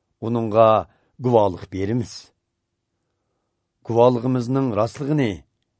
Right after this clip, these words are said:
senmi bilasan? Sanga deydigan yana ko'p so'zlarim bor edi. Lekin qalam bilan siyohni ishlatgandan ko'ra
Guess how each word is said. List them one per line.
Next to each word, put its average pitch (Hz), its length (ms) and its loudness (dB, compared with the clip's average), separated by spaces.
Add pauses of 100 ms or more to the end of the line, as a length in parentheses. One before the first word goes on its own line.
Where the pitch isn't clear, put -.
(320)
senmi 110 440 -2
bilasan? 104 460 -10 (2250)
Sanga 117 360 -2
deydigan 110 460 -2 (1000)
yana 120 380 2 (800)
ko'p 139 240 0
so'zlarim 98 520 -4
bor 92 160 -8
edi. 82 340 -18 (480)
Lekin 131 420 0 (380)
qalam 131 320 2
bilan 131 240 -2
siyohni 120 440 -2
ishlatgandan 104 680 -6
ko'ra 104 320 -4